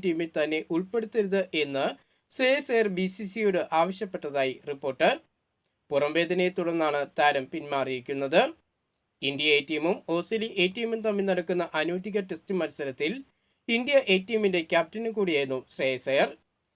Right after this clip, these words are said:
എന്നാൽ രണ്ടാം ടെസ്റ്റ് ഇന്നലെ ആരംഭിക്കും മുമ്പ് തന്നെ ശ്രേയസ് അയ്യർ ടീം വിട്ടിരുന്നു. ഓസ്ട്രേലിയക്കെതിരെ നടക്കുന്ന ആഷസ് പരമ്പരയ്ക്കുള്ള ഇംഗ്ലണ്ട് ടീമിനെ പ്രഖ്യാപിച്ചു. പതിനാറ് അംഗ ഇംഗ്ലണ്ട്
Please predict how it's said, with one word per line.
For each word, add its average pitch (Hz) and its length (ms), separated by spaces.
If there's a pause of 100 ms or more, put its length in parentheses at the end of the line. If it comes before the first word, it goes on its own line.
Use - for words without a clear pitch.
(240)
എന്നാൽ 139 260
രണ്ടാം 139 300
ടെസ്റ്റ് 156 260 (160)
ഇന്നലെ 151 260 (160)
ആരംഭിക്കും 160 480
മുമ്പ് 160 220
തന്നെ 139 200 (420)
ശ്രേയസ് 175 400
അയ്യർ 139 140 (200)
ടീം 170 240
വിട്ടിരുന്നു. 127 420 (1500)
ഓസ്ട്രേലിയക്കെതിരെ 320 840
നടക്കുന്ന 226 360 (220)
ആഷസ് 202 400
പരമ്പരയ്ക്കുള്ള 196 560 (200)
ഇംഗ്ലണ്ട് 202 340 (100)
ടീമിനെ 143 280 (140)
പ്രഖ്യാപിച്ചു. 127 520 (720)
പതിനാറ് 160 480
അംഗ 165 140 (200)
ഇംഗ്ലണ്ട് 190 320